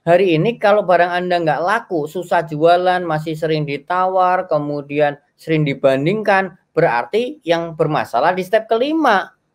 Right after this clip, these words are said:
Kalau ternyata sudah banyak yang ngebeli, tapi ternyata nggak beli lagi, berarti Anda yang bermasalah di step kedelapan. Nah, dengan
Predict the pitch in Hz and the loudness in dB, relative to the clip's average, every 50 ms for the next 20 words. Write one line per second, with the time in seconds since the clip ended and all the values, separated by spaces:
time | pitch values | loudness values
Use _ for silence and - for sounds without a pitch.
0 | _ _ _ _ _ _ _ _ - 240 269 277 254 247 247 233 220 233 262 254 | _ _ _ _ _ _ _ _ 0 4 4 4 4 4 2 0 2 0 0 -2
1 | 254 240 202 202 190 196 196 185 190 190 185 190 190 190 196 190 190 277 311 320 | -2 0 0 0 2 2 2 0 0 -2 -2 -4 -4 -4 -4 0 2 2 2 2
2 | 294 240 185 165 156 160 185 247 294 320 - _ _ _ _ _ _ _ _ - | 2 -2 -2 -2 -2 -2 -4 -6 -10 -12 -14 _ _ _ _ _ _ _ _ -6
3 | 254 240 247 262 254 254 254 247 226 220 220 220 240 269 294 302 302 - _ - | -6 -6 -4 -6 -8 -2 0 0 0 0 -4 -4 -2 -2 -2 -2 -2 -4 _ -2
4 | 156 120 107 110 120 139 165 208 247 - - _ _ _ 190 190 196 208 196 180 | -2 -2 0 -2 -2 -2 -2 -2 -4 -6 -10 _ _ _ -4 2 2 2 2 0
5 | - 160 170 165 165 160 160 190 220 247 247 240 190 185 180 180 180 180 _ _ | 0 0 0 2 2 2 2 2 2 0 -2 -4 -8 -6 -6 -6 -6 -10 _ _
6 | _ - - - 151 135 165 - 214 220 190 175 156 143 160 190 214 214 190 165 | _ -6 -4 -2 -2 -2 -2 -4 -4 -2 -2 -2 0 0 0 0 0 -2 -2 -2
7 | 156 139 110 110 - 123 135 165 175 175 190 170 - 214 214 208 - 220 196 180 | -4 -4 -6 -6 -4 -2 -2 -2 -2 -4 -8 -6 -2 -2 -2 -2 -2 -6 -4 0
8 | 185 202 220 226 220 - 190 160 123 92 - _ _ _ _ _ _ _ _ _ | 2 2 2 2 0 0 0 0 0 -4 -8 _ _ _ _ _ _ _ _ _
9 | _ _ _ _ _ - _ _ _ 147 156 156 147 151 151 214 269 294 294 | _ _ _ _ _ -20 _ _ _ 0 0 0 0 2 0 0 2 4 2